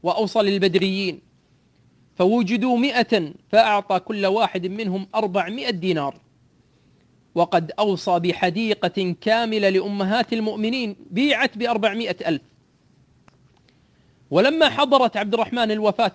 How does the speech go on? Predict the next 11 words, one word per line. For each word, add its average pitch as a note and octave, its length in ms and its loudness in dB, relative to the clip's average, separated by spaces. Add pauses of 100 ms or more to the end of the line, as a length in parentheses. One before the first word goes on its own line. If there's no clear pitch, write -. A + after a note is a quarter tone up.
أوصى G#3+ 420 0
بألف G#3 600 -4
فرس F#3+ 460 -2
وبخمسين G3 680 -4
ألف B3 300 -4
دينار B3 520 -2
في G#3+ 160 -4
سبيل G3 340 -2
الله F3 320 0
عز D#3+ 240 -4
وجل. D3+ 340 -6